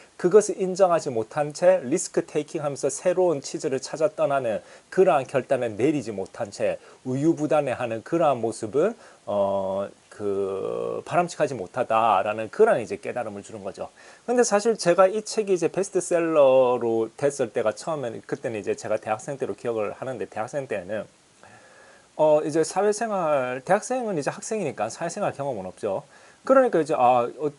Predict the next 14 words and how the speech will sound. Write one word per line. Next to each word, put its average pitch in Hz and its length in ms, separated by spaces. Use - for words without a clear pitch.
그냥 247 340
굉장히 220 460
단순하게, 180 880
막연하게 156 600
이제, 101 320
"어, 233 120
이거 240 160
뭐 214 140
당연한 196 420
거 165 80
아니야? 131 360
뭐 156 320
저기 131 460
그, 131 120